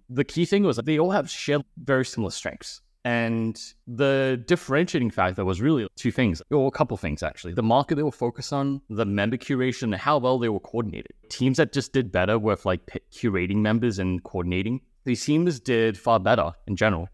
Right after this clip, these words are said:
in addition to the market. Once you realize, it's, like, kind of a question. There's still no professional organization that's focused on investing into these investment daos, participating in these investment daos, and maybe redesigning these structures, iterating on these. And it's just, it was a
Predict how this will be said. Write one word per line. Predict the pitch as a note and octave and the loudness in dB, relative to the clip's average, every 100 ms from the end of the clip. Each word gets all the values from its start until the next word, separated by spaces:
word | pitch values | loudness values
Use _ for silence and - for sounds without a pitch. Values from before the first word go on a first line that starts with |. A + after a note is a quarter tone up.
| - | -4
in | B2 | -4
addition | G2+ G#2+ A2 | -2 -4 -4
to | A2+ | -6
the | |
market. | F#2 F2 E2+ E2+ - | -4 -4 -4 -12 -2
Once | D3+ C3+ | -2 0
you | A2+ | 2
realize, | F3 D#3+ G#2 | 4 4 2
it's, | G2 | -4
like, | G#2+ - - | -6 -6 -4
kind | D#3+ F3+ | 0 2
of | |
a | B2 | 0
question. | - - C3 A#2+ - _ _ | 0 -2 0 -4 -8 _ _
There's | - C#3+ | -4 -4
still | - G3+ | 2 2
no | F3+ | 4
professional | F3+ - B2+ A#2+ B2 | 2 0 -2 -2 -2
organization | A#2 G#2+ F#2 A#2 - F#2 | -2 -2 2 2 2 0
that's | E2+ - | 0 -2
focused | - G2+ - | -2 -2 -2
on | F2 D#2+ - | -6 -4 -2
investing | G#2+ A#2 - G2+ | 4 4 4 -2
into | F2+ - E2 | 0 -2 -4
these | E2+ E2+ | -4 -4
investment | D#2+ E2 - D2 | -2 -2 -4 -10
daos, | D#2 - | -12 -12
participating | _ D#3 - F#2+ E2 | _ -2 0 0 0
in | D#2+ | 0
these | E2+ E2+ | -4 -6
investment | D#2+ E2 - E2 | -4 -4 -4 -10
daos, | - E2+ - - - _ - | -8 -10 -12 -18 -20 _ -2
and | B2 | 2
maybe | B2+ C3 C3 | 4 4 4
redesigning | A2+ D3 C3+ G#2+ G#2 A#2 A2+ | 4 2 2 2 2 4 2
these | G2 - | 0 2
structures, | D#3+ - G2 E2+ | 0 0 -8 -4
iterating | C#3+ C3 F#2+ E2+ | 0 2 2 -2
on | |
these. | E2+ E2+ E2 - | -2 -4 -8 -4
And | D3 C#3 C#3 B2 D#3+ | 0 2 0 -2 -4
it's | C3 | -4
just, | C#3+ - - _ | -4 -8 -14 _
it | D3+ | -2
was | D3+ | 2
a | D#3 C3 | 2 0